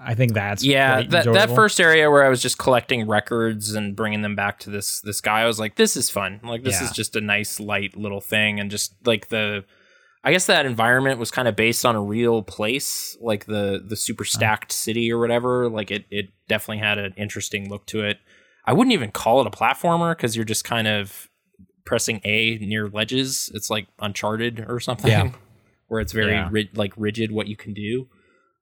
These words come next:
Speaker 2: Uh, but I, in general, I just like looking at it and hanging out with it. It was, it was pretty good. So yeah, and it ended okay, I guess. There was, there was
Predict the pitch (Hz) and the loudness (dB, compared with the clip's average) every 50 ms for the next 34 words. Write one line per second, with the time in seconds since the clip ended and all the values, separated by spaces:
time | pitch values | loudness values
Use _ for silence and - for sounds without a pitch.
0 | _ - - 98 101 104 104 98 95 101 - - 226 233 196 - _ _ _ - | _ -4 -2 2 2 2 2 2 -2 -4 0 2 4 4 4 2 _ _ _ -20
1 | - - - - - - - 220 202 214 202 190 175 165 156 156 156 147 143 135 | -12 -10 -10 -10 -10 -12 -6 0 4 4 6 6 6 4 6 6 6 6 6 4
2 | 139 135 - - 120 120 120 107 - 117 107 - - 113 110 107 104 107 107 107 | 4 2 2 2 4 4 4 4 2 0 0 0 0 0 2 2 4 4 2 2
3 | 92 107 107 107 104 104 104 117 107 98 98 98 101 98 - 104 - - 101 98 | 0 -2 -4 -4 -4 -4 -2 -2 -2 -2 -4 -6 -8 -10 -10 -12 -10 -8 -8 -6
4 | 101 98 107 98 104 104 101 104 - - - - - 95 98 101 107 101 - - | -6 -6 -6 -6 -6 -8 -8 -6 -6 -6 -6 -6 -8 -10 -10 -10 -10 -12 -10 -10
5 | 113 98 92 - - - - _ _ _ _ _ _ _ _ _ _ _ _ - | -10 -10 -10 -12 -14 -16 -16 _ _ _ _ _ _ _ _ _ _ _ _ -10
6 | - - 101 98 90 92 - - _ _ _ - - 98 92 92 - _ _ - | -8 -6 -6 -6 -6 -8 -12 -14 _ _ _ -6 -4 -4 -4 -6 -10 _ _ -8
7 | - 107 104 104 104 - 113 113 110 107 107 104 101 98 - - - 101 101 98 | -6 -4 -2 -2 -2 -2 -2 0 0 0 0 0 -2 -6 -10 -8 -6 -6 -6 -6
8 | - 101 95 92 90 95 - - - - - - - - - _ _ - 107 104 | -6 -6 -6 -6 -8 -14 -14 -14 -14 -14 -14 -14 -14 -16 -20 _ _ -14 -12 -12
9 | 104 104 101 - - 107 101 104 104 104 - - - - - - | -10 -12 -12 -10 -10 -10 -12 -12 -12 -10 -10 -8 -8 -8 -10 -12